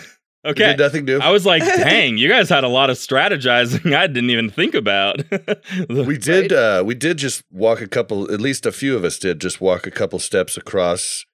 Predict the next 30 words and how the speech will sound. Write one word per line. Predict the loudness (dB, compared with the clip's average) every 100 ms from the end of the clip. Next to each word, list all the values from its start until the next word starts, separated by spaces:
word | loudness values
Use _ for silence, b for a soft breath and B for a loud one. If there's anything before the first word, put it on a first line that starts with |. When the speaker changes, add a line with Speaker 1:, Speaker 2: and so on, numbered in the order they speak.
| _
Speaker 1:
each | -12 -10 -6
time | -2 -2 -2 -4
Speaker 2:
Mm-hmm. | -6
Speaker 1:
you | -4 -2
guys | -4 -4
switched | -6 -4 -4 -8 -10
in | -10
case | -6 -6 -6
it | -8
were | -4 -4
to | -4
come | -6 -4
to | -2
us, | -2 -4
it | -6
wouldn't | -6 -6 -4
walk | -4 -4 -8
past | -6 -6 -8 -10
the, | -12 -8 -6
uh, | -6 -8 -14 _ _ _ -14
the | -10 -10
f-, | -12 -12
the | -6 -6
flags | -6 -6 -4 -2 -4 -8
and | -10
spawn | -10 -6 -6 -4
more | -4 -2
Speaker 2:
Yeah, | 0 -2
Speaker 1:
ads. | -6 -10
Speaker 2:
yeah. | -12